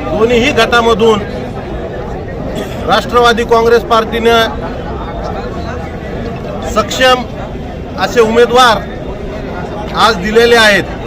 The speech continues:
ही उमेदवारी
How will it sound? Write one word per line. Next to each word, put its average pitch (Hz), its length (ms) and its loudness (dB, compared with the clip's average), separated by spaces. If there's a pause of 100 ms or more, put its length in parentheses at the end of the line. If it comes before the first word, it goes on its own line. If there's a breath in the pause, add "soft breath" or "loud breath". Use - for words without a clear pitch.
(2750)
ही 233 80 0
उमेदवारी 262 600 0